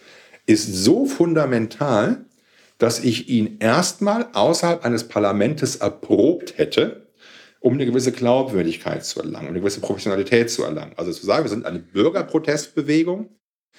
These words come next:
wir behalten es uns vor, später als Partei anzutreten, wenn das etabliert ist. Aber einstweilen beschränken wir uns darauf,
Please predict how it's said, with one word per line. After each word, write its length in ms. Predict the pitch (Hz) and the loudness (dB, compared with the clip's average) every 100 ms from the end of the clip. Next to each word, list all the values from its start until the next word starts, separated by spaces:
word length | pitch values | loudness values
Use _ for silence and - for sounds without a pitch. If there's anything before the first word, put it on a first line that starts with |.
| _ - | _ 0
wir 120 | 104 | 0
behalten 440 | 92 110 156 180 107 | 2 2 2 0 -4
es 120 | 107 | -4
uns 220 | 95 - | -6 -8
vor, 440 | - 170 160 101 - | 0 0 0 -4 -8
später 580 | - - 113 156 120 | -4 2 2 2 0
als 220 | 76 98 - | 0 -2 -6
Partei 300 | 95 101 95 | -2 0 0
anzutreten, 640 | 135 143 151 139 143 113 | -2 -2 0 -2 -2 -2
wenn 140 | 110 | 0
das 160 | 107 - | 0 -2
etabliert 540 | 85 87 - 160 - | -4 -4 2 2 2
ist. 320 | - - - | -6 -10 -10
Aber 340 | 90 87 - 107 | -2 -2 0 2
einstweilen 640 | 117 123 - 95 85 82 | 2 0 -2 -2 0 -2
beschränken 560 | 78 - 98 139 175 165 | -6 -2 2 2 2 0
wir 140 | 123 | 0
uns 180 | 95 - | -2 -6
darauf, 560 | 87 85 82 - - | -6 -6 -6 -8 -10